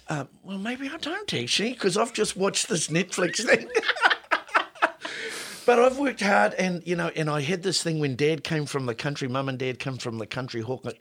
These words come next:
Hokianga. He worked hard, and he raised the bar. We got a house and all the rest of it. So my job is to raise the bar again. I still believe that. But it's not just about raising the bata-, bar materially. It's about giving my tamariki all the, uh, skills that, that they need to lead a good life.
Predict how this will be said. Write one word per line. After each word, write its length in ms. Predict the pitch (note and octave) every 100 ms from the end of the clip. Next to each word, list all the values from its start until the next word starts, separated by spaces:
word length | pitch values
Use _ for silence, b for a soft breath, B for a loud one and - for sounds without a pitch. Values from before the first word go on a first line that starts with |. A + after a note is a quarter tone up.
| B B
Hokianga. 440 | D3+ - B2+ A#2+ A2+
He 180 | C#3+
worked 320 | E3+ D#3+ C#3 -
hard, 320 | C3+ C#3+ C#3 B B
and 120 | - B2+
he 80 |
raised 340 | B2 B2 A#2 -
the 60 |
bar. 340 | G2+ G#2+ F2 D#2+
We 140 | G#2+
got 160 | A2 A2+
a 40 |
house 360 | A2+ G#2+ A2+ -
and 80 | A2+
all 80 |
the 100 | G#2+
rest 200 | G#2 G2+
of 60 | -
it. 60 | B B
So 160 | - A#2+
my 200 | G3+ G3
job 300 | D#3+ C#3 B2
is 100 | A2+
to 120 | B2
raise 240 | A#2 A#2+
the 80 | A#2+
bar 160 | A#2 A#2
again. 200 | A2+ A2 B B D#3+
I 80 |
still 220 | F3 G3+ E3+
believe 300 | C3+ B2 -
that. 220 | - - B B B -
But 100 | C3+
it's 140 | C3+
not 160 | G#3 -
just 180 | F3+
about 400 | D3+ C3 B2 A2 B2+
raising 320 | B2+ A2+ A2
the 60 |
bata-, 300 | G#2+ A2+ B2+ -
bar 320 | A#2 - A#2 A2
materially. 840 | G#2 - - F3+ C3+ D#2 D2+ A2 _ B B B
It's 160 | A#2+ C3
about 380 | A#2 B2 A2+ A#2
giving 280 | B2+ B2
my 180 | A#2 A2+
tamariki 600 | G#2 B2 A2 G#2+ G#2 A2
all 200 | A2 A2+
the, 460 | G2+ G#2+ G2 G2 G2
uh, 220 | F#2+ F2
skills 440 | - - C#3+ A2+ G#2
that, 200 | A2+ A2
that 160 | C3
they 340 | A#2 A2+ B2+ G2+
need 500 | A2 C#3+ G2+ A2 -
to 100 | B2+
lead 280 | A2+ A2+ G#2+
a 20 |
good 160 | A#2
life. 200 | A#2+ B2